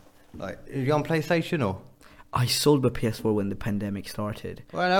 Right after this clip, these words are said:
Speaker 1: was a perfect time to sell it.
Speaker 2: Seriously.
Speaker 1: As
Speaker 2: I
Speaker 1: you're
Speaker 2: so-
Speaker 1: sitting in the house.
Speaker 2: Yeah, I didn't think straight. Uh, but I still
Speaker 1: <laughs>
Speaker 2: need it. Uh,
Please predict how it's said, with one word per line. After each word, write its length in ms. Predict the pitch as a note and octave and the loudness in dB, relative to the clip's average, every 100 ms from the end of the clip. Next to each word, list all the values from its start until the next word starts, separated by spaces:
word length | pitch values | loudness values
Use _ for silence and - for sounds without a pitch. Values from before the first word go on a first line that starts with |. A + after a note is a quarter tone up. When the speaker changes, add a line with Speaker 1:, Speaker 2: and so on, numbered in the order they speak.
| E3 | 6
Speaker 1:
was 100 | A2 | 4
a 60 | |
perfect 400 | G#2+ A#2+ G2+ G2 | 4 4 4 2
time 240 | G#2 G2 F#2 | 0 0 0
to 80 | F2+ | -2
sell 260 | F#2+ F2+ | -2 0
it. 140 | G2 B2+ | -2 -4
Speaker 2:
Seriously. 720 | - - G#2+ G2+ - E2 - | -8 -6 -6 -6 -8 -8 -2
Speaker 1:
As 160 | A#2 A#2+ | 2 6
Speaker 2:
I 20 | |
Speaker 1:
you're 120 | B2+ | 6
Speaker 2:
so- 140 | B2+ | 6
Speaker 1:
sitting 320 | C3 C3 B2+ A#2 | 4 6 4 4
in 160 | A2+ | 4
the 60 | G#2+ | 2
house. 480 | G#2 G#2 A2+ - - | 2 0 -2 -4 -6
Speaker 2:
Yeah, 440 | - A2+ A2+ G#2+ G2+ | 4 6 8 6 6
I 60 | A#2+ | 4
didn't 220 | B2 A2+ | 4 2
think 380 | - G#2+ G#2+ - | 0 -2 -2 -6
straight. 460 | - G#2 G2+ - | -6 -4 -4 -4
Uh, 140 | - F2+ | -8 -8
but 220 | F#2 - - - F3 | -6 -8 -10 -14 -6
I 20 | - | -4
still 320 | - D#3 B2+ | 2 6 6
Speaker 1:
<laughs> 20 | |
Speaker 2:
need 280 | A2 A#2 A2 | 6 4 4
it. 320 | A2 G2+ - - | 2 0 -8 -12
Uh, 140 | - | -4